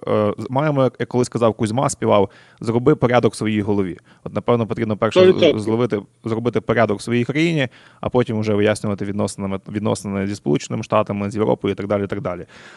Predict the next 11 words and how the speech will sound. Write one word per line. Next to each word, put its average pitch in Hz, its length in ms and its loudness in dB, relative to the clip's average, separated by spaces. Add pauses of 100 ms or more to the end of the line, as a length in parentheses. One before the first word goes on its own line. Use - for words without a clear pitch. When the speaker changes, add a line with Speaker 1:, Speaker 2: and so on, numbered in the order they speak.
Speaker 1:
А 113 300 8
давай 147 240 6
поговоримо 135 480 4
ще - 140 0
про 117 180 2
вихід 143 300 2
з - 80 -16
тої 98 160 0
ситуації. 92 640 -4 (300)
Окей, 104 280 0
ми, 110 280 2